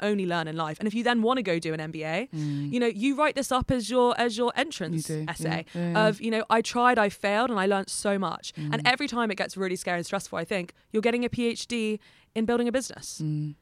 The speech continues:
Speaker 1: And I really, I, that really has stuck with me is
Speaker 2: From
Speaker 1: that
Speaker 2: the University of Life, though,
Speaker 1: from the
Speaker 2: this
Speaker 1: University
Speaker 2: time.
Speaker 1: of Life,
Speaker 2: Yeah.
Speaker 1: exactly. And maybe that's what then leads to you getting, you know, one from the University of Real.
Speaker 2: Yeah.
Speaker 1: Um, but I think there's, there's a lot to be said in that, of that as if it fails or if it succeeds,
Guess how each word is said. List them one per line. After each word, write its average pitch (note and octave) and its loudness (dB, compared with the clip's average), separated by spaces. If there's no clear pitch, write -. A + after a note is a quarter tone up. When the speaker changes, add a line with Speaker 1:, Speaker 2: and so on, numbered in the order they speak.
Speaker 1:
And G#3+ 0
I G#3+ 4
really, A3+ 0
I, G3+ 2
that G3 -2
really A3 0
has F3+ -2
stuck - -4
with G3 -4
me E3+ -4
is E3 -6
Speaker 2:
From F3 2
Speaker 1:
that E3+ 4
Speaker 2:
the E3+ 2
University D#3 -2
of C#3 -8
Life, C#3+ -8
though, - -8
Speaker 1:
from A3+ 0
the B3 2
Speaker 2:
this B3+ 2
Speaker 1:
University A#3+ 0
Speaker 2:
time. - 4
Speaker 1:
of A3 2
Life, A3 2
Speaker 2:
Yeah. D3 -2
Speaker 1:
exactly. F3 -2
And G#3 0
maybe B3+ 4
that's A3 2
what A3 0
then G3 2
leads G3 -2
to G3 -4
you F#3+ -2
getting, F#3+ 0
you F#3+ -4
know, E3+ -2
one F#3 -4
from F3 -4
the E3+ -4
University E3+ -4
of D#3 -6
Real. E3+ -4
Speaker 2:
Yeah. D#3+ 2
Speaker 1:
Um, F3 -6
but G3 2
I G3 0
think G#3 0
there's, G3+ -4
there's G3 -2
a G3 -2
lot G3+ -2
to - -16
be F#3+ -8
said F3 -4
in D#3 -4
that, D#3 -8
of - -12
that E3 -4
as G#3 0
if A3 -2
it F#3+ -10
fails A#3+ 2
or A3+ 2
if F#3 -6
it - -12
succeeds, - -6